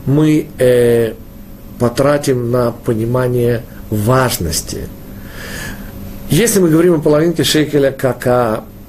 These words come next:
фундаменте отношений, когда каждый еврей понимает, что он только часть того удивительного, что называется Израиль, Помни, что «сделай тебе Амалек» прямо связано с Пуримом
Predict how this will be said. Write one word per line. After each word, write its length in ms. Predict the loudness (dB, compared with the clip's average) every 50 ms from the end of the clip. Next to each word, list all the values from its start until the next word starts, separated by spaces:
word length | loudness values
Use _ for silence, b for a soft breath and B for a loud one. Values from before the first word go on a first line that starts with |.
| -20 -18 -18 -18 -18 -18 -18 -16 -12 -6
фундаменте 920 | -4 0 2 2 4 4 4 2 2 2 2 0 -2 -2 -4 -8 -10 -12 -12 -12
отношений, 720 | -12 -10 -8 -4 -4 -2 -2 0 0 0 -2 -2 -4 -8 -6 -4
когда 440 | -2 -2 0 2 2 2 0 -2 B B B B B
каждый 480 | 0 0 2 2 2 0 0 0 2 2
еврей 220 | 2 2 2 2
понимает, 380 | 2 0 -2 -2 0 0 0 0
что 140 | 0 0 -2
он 80 | 0
только 260 | 0 -2 -2 -2 -4
часть 640 | -4 -2 -2 0 2 2 2 2 2 0 -2 -4 -8 -12 B B B B B B
того 220 | 0 2 2 0
удивительного, 1080 | 0 0 -2 0 0 0 0 0 0 2 0 0 0 2 0 0 2 2 0 0 0
что 180 | -2 -2 -4 -2
называется 640 | -2 0 0 2 2 2 2 2 2 0 0 0 0
Израиль, 460 | 0 0 -2 -2 -4 -4 -6 -8 -10 -10 -12 -14 -14 -14 B B B B B B B B B B 0
Помни, 320 | 2 2 4 4 2 2 2
что 220 | 0 2 2 2
«сделай 580 | 0 0 -2 -4 -2 2 4 4 4 4 2 2
тебе 280 | 0 -4 -2 0 0
Амалек» 380 | 0 2 0 2 0 0 -2 -2
прямо 360 | 0 0 2 2 2 0 0
связано 540 | -2 0 2 2 2 2 2 0 -2 -2 0
с 100 | -2 -2
Пуримом 540 | -2 -4 -4 -4 -2 -2 0 0 -2 -2